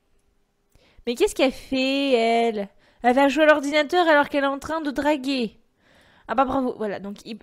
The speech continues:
ils peuvent essayer de faire un bébé. Euh, pour le moment, on va juste faire crac-crac. On va quand même voir si elles vont bien, hein, quand même. Alors ça sert à rien que je fasse des groupes parce que, euh, l'ancienne n'a pas le kit des groupes, donc, euh, enfin elle n'a pas le,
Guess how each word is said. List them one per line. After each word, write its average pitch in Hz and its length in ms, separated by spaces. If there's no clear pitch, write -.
ils 226 120
peuvent 254 220
essayer 240 260
de 233 60
faire 214 200
un 208 60
bébé. 214 400
Euh, 247 140
pour 277 220
le 269 60
moment, 262 340
on 247 80
va 226 160
juste 247 380
faire 254 240
crac-crac. 226 760
On 240 80
va 247 140
quand 311 120
même 320 180
voir 330 200
si - 140
elles 269 100
vont 254 160
bien, 254 280
hein, 226 220
quand 220 140
même. 254 300
Alors 240 100
ça 247 100
sert 262 140
à 254 80
rien 294 160
que 294 140
je - 60
fasse 294 180
des 277 120
groupes 262 480
parce 226 320
que, 233 760
euh, 196 260
l'ancienne 233 400
n'a 233 100
pas 285 160
le 262 80
kit 262 220
des 220 160
groupes, 247 260
donc, 220 320
euh, 196 200
enfin 208 180
elle 180 60
n'a 208 60
pas 269 120
le, 214 480